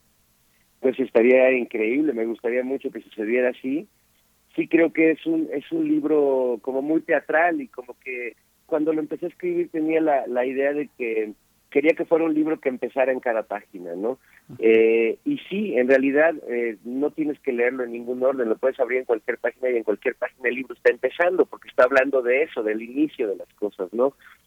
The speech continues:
Speaker 1: Entonces, pues, eh, ese es un juego que yo quería hacer con el lector, eh,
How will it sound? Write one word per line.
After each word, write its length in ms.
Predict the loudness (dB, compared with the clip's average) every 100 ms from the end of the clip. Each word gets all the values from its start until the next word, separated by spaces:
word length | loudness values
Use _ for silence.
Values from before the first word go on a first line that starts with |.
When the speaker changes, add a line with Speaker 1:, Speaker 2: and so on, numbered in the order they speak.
| _ -10
Speaker 1:
Entonces, 560 | 0 2 6 4 6 2 0 -20 -20 _ -2
pues, 180 | 2 2 -2
eh, 360 | 2 4 4 2
ese 220 | -2 -2
es 100 | -4
un 100 | -2
juego 380 | 2 2 2 -2
que 100 | -2
yo 240 | 0 -2
quería 300 | -4 -4 -2
hacer 200 | -4 -8
con 200 | -6 -6
el 80 | -4
lector, 460 | -6 -2 0 -2 -6 _ _ _ _ -12
eh, 800 | -2 0 2 0 -2 -2 -4